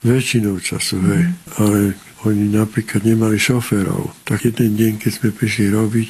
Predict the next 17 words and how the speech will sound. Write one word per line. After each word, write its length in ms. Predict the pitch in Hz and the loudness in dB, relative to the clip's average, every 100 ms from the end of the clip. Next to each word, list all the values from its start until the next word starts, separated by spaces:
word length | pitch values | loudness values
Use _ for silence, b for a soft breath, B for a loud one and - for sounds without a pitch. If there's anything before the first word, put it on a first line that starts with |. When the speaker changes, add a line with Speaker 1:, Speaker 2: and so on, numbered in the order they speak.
| - - | -8 -8
Speaker 1:
povedali, 560 | 123 104 104 113 107 104 | -2 0 0 -2 -2 -2
že 200 | 101 101 95 - - | 0 -2 -4 -10 -2
kto 120 | 131 | 0
je 140 | 135 131 | 2 2
tu 100 | 139 | 0
šofér? 640 | - 127 120 - 101 101 - - | 0 0 0 0 0 -2 -4 -4
No 160 | 113 107 | -2 0
a 160 | 101 | 0
hneď 320 | 123 113 120 | 0 2 0
každý 320 | - 113 - 123 | 0 -2 -2 -4
si 160 | - | -2
myslel, 340 | 107 110 - 110 | 0 0 0 2
že 100 | 107 | 2
tu 140 | 104 120 | 0 -2
bude 220 | 113 101 | 0 0
nejaká 480 | 98 104 110 - 101 | 0 0 0 0 0
vyžierka, 720 | 107 107 113 107 - - | 2 2 2 0 -2 -4